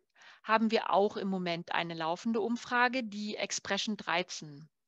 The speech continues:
Diese beschäftigt sich mit dem Therapiemanagement und mit den Versorgungsherausforderungen während der covid neunzehn Pandemie. Diese Umfrage startete bereits im Oktober letzten Jahres und bisher haben hundertneunzehn Patientinnen teilgenommen.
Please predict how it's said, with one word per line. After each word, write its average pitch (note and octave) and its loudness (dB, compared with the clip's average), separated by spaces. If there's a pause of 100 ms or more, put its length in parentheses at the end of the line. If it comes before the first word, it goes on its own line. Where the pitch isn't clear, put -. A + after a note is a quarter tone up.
(600)
Diese D4 6
beschäftigt A#3+ 0
sich A3+ -4
mit G#3 -2
dem F#3+ 0
Therapiemanagement A3 0
und G3+ -4
mit F#3+ -4
den F3 -2
Versorgungsherausforderungen F#3 0 (480)
während G#3 2
der G3 2
covid G3+ -6
neunzehn E3+ -4
Pandemie. D#3 -14 (960)
Diese A#3 4
Umfrage A#3 4
startete G3+ 2
bereits F3 -2
im F3 -6
Oktober C4+ 2
letzten B3+ 0
Jahres G#3+ 2
und F#3+ -6
bisher F#3+ -2
haben F3+ -2
hundertneunzehn G3+ -2
Patientinnen G3 -4
teilgenommen. D#3+ -10